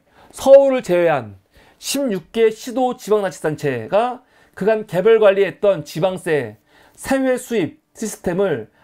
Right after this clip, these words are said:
한국지역정보개발원의 클라우드에 하나의 시스템으로 통합 구축했다는 거거든요. 이거 뭐 조-, 필요한 거겠죠, 뭘. 근데 천구백억이 들었어. 그런데 개통 한 달이 넘도록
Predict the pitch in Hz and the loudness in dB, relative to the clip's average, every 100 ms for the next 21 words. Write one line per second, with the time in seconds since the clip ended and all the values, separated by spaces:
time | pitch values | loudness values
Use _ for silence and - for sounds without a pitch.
0 | - - 262 269 254 247 - - 190 208 | -18 -8 -4 -4 -4 -6 -8 -6 -2 -2
1 | - 185 180 180 165 - 156 170 156 151 | -2 -6 -4 -4 -6 -6 -4 -2 -2 -2
2 | 175 131 107 _ _ - - 262 254 240 | -4 -6 -10 _ _ -10 -4 -2 0 0
3 | 156 139 120 - _ _ _ _ _ - | -2 -4 -4 -10 _ _ _ _ _ -6
4 | 254 269 269 233 233 214 208 190 190 - | -2 0 -2 -2 -6 -4 -4 -2 -4 -6
5 | - 269 285 285 - - 175 165 135 117 | -2 2 2 0 -18 -14 -8 -6 -6 -8
6 | 110 113 180 - - - 214 277 247 226 | -10 -10 -10 -12 -20 -8 0 2 4 6
7 | 214 175 - _ _ _ _ _ _ _ | 6 6 -4 _ _ _ _ _ _ _
8 | _ _ - 196 - 302 302 294 262 214 | _ _ -10 -8 -4 6 6 6 0 0
9 | 147 147 117 113 123 120 _ _ _ _ | -2 -4 -6 -8 -10 -14 _ _ _ _
10 | - 202 - 302 277 208 226 208 151 151 | -6 -6 -2 -2 -2 -2 -2 -2 -4 -6
11 | - 98 _ _ _ _ _ _ _ - | -8 -18 _ _ _ _ _ _ _ 0
12 | 220 196 240 196 113 101 _ _ _ _ | 0 2 2 0 -2 -10 _ _ _ _
13 | _ _ _ _ _ 208 214 - 254 247 | _ _ _ _ _ -4 -4 -4 -4 -4
14 | 262 262 247 175 160 165 131 - | 0 2 2 -2 -4 -2 -2 -4